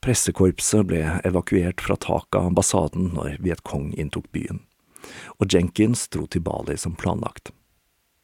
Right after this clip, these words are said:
Han leide seg en bungalow på stranda og la seg til å sove.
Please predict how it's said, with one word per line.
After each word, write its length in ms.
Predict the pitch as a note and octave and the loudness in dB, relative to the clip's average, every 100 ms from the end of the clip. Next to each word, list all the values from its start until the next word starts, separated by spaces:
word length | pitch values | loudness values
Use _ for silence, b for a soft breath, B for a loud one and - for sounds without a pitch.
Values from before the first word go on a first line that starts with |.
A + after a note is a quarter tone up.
| _ _ B B B B B | _ _ B B B B B
Han 100 | F#2 | 2
leide 260 | F#2 E2+ C#2+ | 4 2 0
seg 240 | - F#2+ | -2 -2
en 240 | C#2 C#2 D2 | -2 -8 -8
bungalow 500 | C#2+ D2 E2 E2+ F#2 | -6 -4 -2 0 -2
på 140 | - | -4
stranda 520 | - - F2 F2+ F#2+ | 0 2 4 2 0
og 400 | F#2 _ - - | -2 _ -12 -2
la 100 | F#2+ D2 | -2 -2
seg 180 | - - | -6 -8
til 100 | - | -6
å 60 | |
sove. 340 | - E2+ - | -2 -2 -4